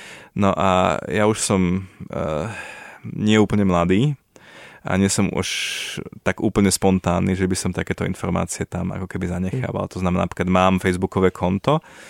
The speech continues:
Speaker 1: ale je úplne čisto pracovné. Že nedovolil by som si napríklad ani dávať tam fotky detí alebo
Speaker 2: Hm,
Speaker 1: podobne,
Speaker 2: hm,
Speaker 1: že
Speaker 2: hm.
Speaker 1: sa mi to zdá už ako príliš veľké riziko.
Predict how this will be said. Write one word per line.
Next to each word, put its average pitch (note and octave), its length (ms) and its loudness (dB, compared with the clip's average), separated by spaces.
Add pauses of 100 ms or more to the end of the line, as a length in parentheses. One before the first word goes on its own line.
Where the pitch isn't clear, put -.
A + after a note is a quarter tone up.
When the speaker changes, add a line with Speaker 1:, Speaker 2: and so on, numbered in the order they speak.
(140)
Speaker 1:
ale F#2 240 0
je F#2 80 2
úplne G2 300 0
čisto - 260 -4
pracovné. F#2 640 -6 (160)
Že - 180 -4
nedovolil F2 300 2
by F2 100 -2
som F#2 160 -2
si - 160 -6
napríklad F2+ 380 -6
ani F2+ 160 -6
dávať F2+ 320 -6
tam F#2 100 -6
fotky - 320 -10
detí - 300 -8
alebo - 180 -4
Speaker 2:
Hm, C3 80 -2
Speaker 1:
podobne, G2 320 -4
Speaker 2:
hm, G2 80 -4
Speaker 1:
že G2+ 100 -6
Speaker 2:
hm. A2+ 60 -6
Speaker 1:
sa - 80 -6
mi F#2+ 80 -4
to F#2+ 120 -6
zdá F#2 280 -2
už - 320 -10
ako - 140 -12
príliš F#2+ 260 -4
veľké F2 260 -8
riziko. B2 460 -2